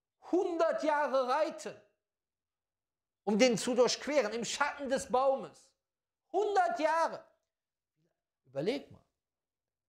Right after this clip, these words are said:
in hundert Jahren, wenn ein Reiter reitet, das ist sein Baum, ein-, der, der Schatten von einem Baum im Paradies.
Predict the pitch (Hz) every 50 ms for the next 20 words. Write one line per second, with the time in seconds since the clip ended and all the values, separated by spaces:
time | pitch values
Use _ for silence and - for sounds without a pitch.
0 | _ _ _ _ _ - 113 120 147 226 277 254 196 - - 170 180 208 226 220
1 | - 294 - - _ _ _ _ _ _ _ _ _ _ _ _ _ _ _ _
2 | _ _ _ _ - 160 170 170 151 147 - 143 196 247 269 - 247 208 185 208
3 | 233 269 294 285 - 320 320 - - - _ _ _ _ _ _ _ _ _ _
4 | _ _ _ _ _ - 208 226 226 151 185 190 254 262 277 294 254 190 220 247
5 | 302 330 226 196 - 226 247 - 202 185 135 - 143 - - - 302 330 - -
6 | 196 - - 202 208 208 254 285 285 247 196 156 156 196 233 233 208 160 135 127
7 | 117 110 - 117 110 110 113 110 107 107